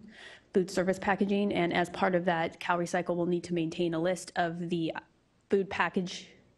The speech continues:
packaging, um, materials that are recyclable. And so again, that will require regulations, and we'll be doing that over the next couple of years. Yeah, they're due in twenty twenty-one. Um, S B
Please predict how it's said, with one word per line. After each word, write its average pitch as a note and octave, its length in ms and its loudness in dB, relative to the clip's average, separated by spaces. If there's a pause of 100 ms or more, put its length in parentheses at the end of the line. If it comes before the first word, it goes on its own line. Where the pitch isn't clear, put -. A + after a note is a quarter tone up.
(160)
packaging, F3+ 600 0 (140)
um, F3 340 -4 (520)
materials F#3+ 480 2
that E3+ 160 2
are E3 280 0
recyclable. - 760 -4 (380)
And F3 180 0
so F3 180 0
again, E3 300 0
that E3 120 -2
will E3 260 0
require F#3 460 0
regulations, F3+ 600 0
and F3 80 0
we'll E3+ 100 0
be E3+ 500 -2
doing F3 200 2
that D#3+ 140 0
over E3 120 -2
the D#3+ 60 0
next D#3 220 -4
couple D#3+ 260 -6
of E3 100 -6
years. A#3 400 0 (1200)
Yeah, D#3+ 200 -6 (800)
they're E3+ 100 0
due F3 140 0
in E3 80 0
twenty E3+ 220 0
twenty-one. E3+ 500 -2 (1500)
Um, A#3+ 200 4 (240)
S B3+ 220 2
B C4+ 400 4